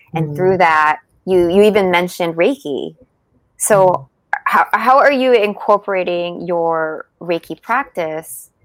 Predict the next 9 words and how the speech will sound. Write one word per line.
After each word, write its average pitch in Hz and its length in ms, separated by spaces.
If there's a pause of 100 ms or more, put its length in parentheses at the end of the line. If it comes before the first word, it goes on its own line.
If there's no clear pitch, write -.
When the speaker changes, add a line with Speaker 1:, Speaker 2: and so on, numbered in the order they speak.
(520)
Speaker 1:
to 180 280
also 170 300
sound 185 380
healing? - 560 (420)
Or 185 100
is 185 80
that 190 180
something 180 360
separate? - 500